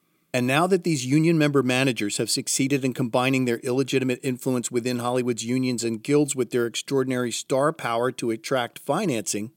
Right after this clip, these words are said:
they have evolved to become a group of individuals capable of making and breaking careers in Hollywood,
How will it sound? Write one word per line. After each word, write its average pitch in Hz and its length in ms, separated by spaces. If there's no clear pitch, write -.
they 151 220
have 196 160
evolved 160 420
to 143 80
become 135 320
a 135 60
group 147 280
of 135 120
individuals 127 580
capable 131 640
of 113 160
making 131 480
and 131 160
breaking 120 400
careers 113 460
in 113 80
Hollywood, 113 500